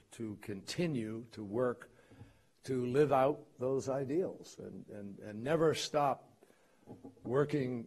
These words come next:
for the highest and best aspirations that we all share. Uh, and we have a lot of work to do in that regard because there are dangerous currents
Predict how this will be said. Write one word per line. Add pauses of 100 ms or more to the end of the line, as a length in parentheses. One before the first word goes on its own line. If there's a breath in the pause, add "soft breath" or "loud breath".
(160)
for
the
highest
and
best
aspirations
that
we
all
share. (760 soft breath)
Uh,
and
we
have
a
lot
of
work
to
do
in
that
regard
because
there
are
dangerous
currents